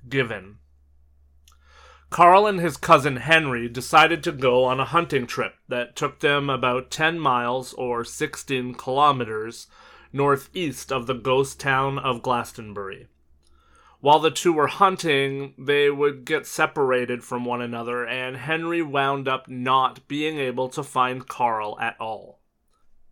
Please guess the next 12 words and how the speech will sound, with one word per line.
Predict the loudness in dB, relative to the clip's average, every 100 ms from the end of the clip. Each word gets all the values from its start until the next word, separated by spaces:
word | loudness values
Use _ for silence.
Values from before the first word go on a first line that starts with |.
| -20 -20 -20 _ 0
That | 0 2
same | 0 0 0 0
evening, | -2 -2 -2 -4 -4
Henry | -6 2 2 4 2
would | 2 -2
contact | 0 0 0 2 0 2 -4
authorities | -8 -2 0 0 -2 -4 -6
and | -6 -2 -2 -2
report | -4 -2 0 0 0
Carl | 2 4 4 0
as | -4 -8
missing, | -4 -4 -4 -6 -6 -14